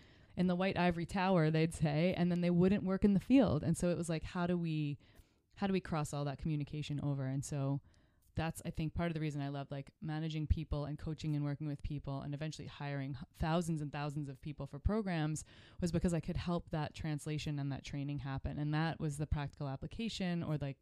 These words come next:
the transferable skill set I got in corporate America to make me be able to, like, speak to a huge variety of women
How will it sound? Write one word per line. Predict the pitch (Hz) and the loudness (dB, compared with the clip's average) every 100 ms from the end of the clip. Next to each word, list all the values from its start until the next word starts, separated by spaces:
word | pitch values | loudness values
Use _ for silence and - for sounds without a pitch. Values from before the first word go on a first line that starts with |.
| - | -8
the | |
transferable | 160 180 165 151 156 156 156 | -2 0 0 -2 -4 -4 -4
skill | 147 - 143 | -10 -8 -6
set | 139 - 139 | -6 -6 -6
I | 139 | -6
got | 143 165 156 147 - - _ _ _ | -4 -2 0 -2 -4 -12 _ _ _
in | 165 | -6
corporate | 156 156 147 | -4 -2 -2
America | 147 143 135 | -2 -4 -6
to | 143 160 | -8 -6
make | 151 143 | -6 -6
me | 151 | -8
be | 139 | -8
able | 139 | -8
to, | - 156 | -8 -8
like, | 131 - | -8 -12
speak | - - 175 - | -6 -2 0 -2
to | - 160 147 143 135 - _ _ _ - _ _ - | -2 0 2 2 -2 -8 _ _ _ -20 _ _ -8
a | 170 | -6
huge | - 196 208 185 165 | -4 0 2 2 0
variety | 156 139 139 139 | 0 2 0 -2
of | 135 | -4
women | 135 135 131 131 | -2 -2 -2 -2